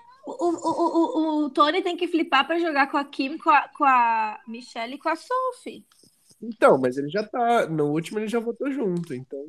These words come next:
Speaker 2: torcendo pra ele continuar.
Speaker 1: Ah, entendi. É, é que, tipo, na minha cabeça, tipo, elas, eles estavam fazendo isso a mando do Boston Rob. <laughs> Eu criei uma fic muito forte na minha cabeça.
Speaker 2: Então, vamos ver, vamos descobrir agora.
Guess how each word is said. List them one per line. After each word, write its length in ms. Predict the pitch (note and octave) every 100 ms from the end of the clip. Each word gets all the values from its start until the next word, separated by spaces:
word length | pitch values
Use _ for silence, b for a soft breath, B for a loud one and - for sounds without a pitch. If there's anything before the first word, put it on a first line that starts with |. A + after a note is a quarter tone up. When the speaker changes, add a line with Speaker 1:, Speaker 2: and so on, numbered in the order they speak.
| F3
Speaker 2:
torcendo 480 | F3+ F3+ - C#3+ F3
pra 180 | F#3+ F#3+
ele 120 | F#3+
continuar. 440 | G3+ F#3+ - G#3+ A#3+
Speaker 1:
Ah, 160 | C4
entendi. 720 | A#3 B3 C#4+ D4 C4 G3 F#3+ -
É, 320 | A#3 G#3 - A3+
é 60 |
que, 140 | A3 C4+
tipo, 320 | - C4 C4+
na 120 | A#3+
minha 160 | A3+ B3
cabeça, 460 | B3+ G#3+ B3 B3 A3+
tipo, 320 | - - A3+
elas, 240 | A3 A3 -
eles 160 | A3
estavam 280 | A#3 A3 A3+
fazendo 320 | A3+ A3 A3 G#3+
isso 180 | G#3+
a 80 | A3+
mando 240 | G#3 G#3+ A3
do 140 | G#3
Boston 400 | G#3 A3 - A3+
Rob. 340 | G3+ F#3 G3+ - _
<laughs> 1000 | D4 C#4+ C4+ B3 C#4 A#3 B3 - - -
Eu 100 | A#3+
criei 260 | A#3+ C4+ C4
uma 180 | C4 B3+
fic 320 | - C4+ C4+
muito 260 | B3 C4+ C4
forte 380 | - G#3+ G#3 G#3
na 80 | G3+
minha 120 | G3
cabeça. 540 | G3 F#3+ A3 - - -
Speaker 2:
Então, 400 | D#3 - A2 G#2+
vamos 260 | B2+ F#3 F3
ver, 180 | F3 D#3+
vamos 220 | D#3 G3+
descobrir 320 | - F#3 F#3
agora. 300 | A3+ C#3 A#2+